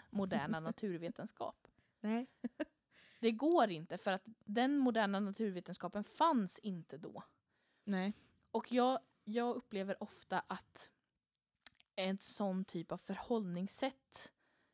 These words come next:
Speaker 2: Det blir lite anakronistiskt, eller? Att man plockar
Speaker 1: Ja.
Speaker 2: in den här tidens tänkande in i dåtidens
Speaker 1: Ja.
Speaker 2: tänkande. Vi-, som är anakronistisk betyder.
Speaker 1: Precis.
Speaker 2: Ehm.
Speaker 1: Och, och att, att det ofta blir att man skapar den teologin i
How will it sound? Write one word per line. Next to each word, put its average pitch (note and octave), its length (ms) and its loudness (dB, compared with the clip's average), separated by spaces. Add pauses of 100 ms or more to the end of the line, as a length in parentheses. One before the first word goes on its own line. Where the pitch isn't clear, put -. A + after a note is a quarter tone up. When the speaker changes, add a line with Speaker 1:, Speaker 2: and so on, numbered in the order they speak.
(320)
Speaker 2:
Det G#3+ 160 2
blir A3+ 160 4
lite - 160 -2
anakronistiskt, G#3+ 880 -2
eller? C4 260 -2 (300)
Att A3+ 120 0
man A3 140 4
plockar B3+ 180 8
Speaker 1:
Ja. C4+ 160 10
Speaker 2:
in A3+ 120 4
den G#3+ 120 0
här A3 180 2
tidens F#3+ 400 -2
tänkande F#3 540 -4
in F3+ 120 -2
i F3+ 80 0
dåtidens G3 680 0
Speaker 1:
Ja. - 40 -10
Speaker 2:
tänkande. F3 560 -4 (640)
Vi-, F#3 560 -4
som F3+ 180 -4
är D#3+ 180 -6 (100)
anakronistisk F3 720 -8
betyder. - 340 -12 (500)
Speaker 1:
Precis. F#3 500 0
Speaker 2:
Ehm. - 480 -10
Speaker 1:
Och, - 140 -4
och G#3+ 100 0 (220)
att, - 420 -8 (800)
att - 160 -8
det A#3+ 80 2
ofta A#3 300 0
blir G#3+ 200 2
att G#3 100 -4
man G#3+ 160 2
skapar C4+ 720 6
den F#3 260 0
teologin E3 840 -6
i F#3+ 260 -8